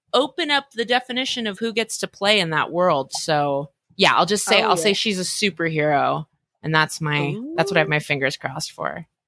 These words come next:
Speaker 2: All right, so we're gonna stay tuned for that one. But since you, since we're in this depth and this is Black Girl Nerds, you know I have to go next with, like, your favorite comic or your favorite superhero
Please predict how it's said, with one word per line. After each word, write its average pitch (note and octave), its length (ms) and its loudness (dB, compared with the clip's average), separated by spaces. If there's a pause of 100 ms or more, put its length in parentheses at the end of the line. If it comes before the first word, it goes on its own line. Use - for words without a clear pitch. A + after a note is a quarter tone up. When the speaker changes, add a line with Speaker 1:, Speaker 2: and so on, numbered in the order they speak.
Speaker 2:
All G3+ 80 4
right, G3 200 2
so A3 120 2
we're A#3+ 80 0
gonna C#4 140 2
stay C4 180 2
tuned B3 220 -2
for A3 100 -4
that G3+ 240 2
one. F3+ 140 -2
But G#3+ 100 2
since C4+ 260 0
you, C4 140 -2
since C#4 220 0
we're C#4+ 140 0
in A3+ 220 0
this B3+ 220 2
depth G#3 360 2
and G3+ 100 -2
this G#3+ 140 -4
is G#3+ 140 0
Black G3 240 2
Girl F#3 140 2
Nerds, F#3 320 2
you G3+ 80 -4
know A#3+ 120 6
I B3+ 100 6
have A#3 160 0
to A3+ 60 -4
go G3+ 160 4
next G3 340 0
with, F#3 160 -4
like, F3 260 2
your F3+ 100 0
favorite F3+ 340 0
comic E3+ 500 2
or E3+ 100 4
your E3+ 100 2
favorite F3 280 0
superhero C3 560 -4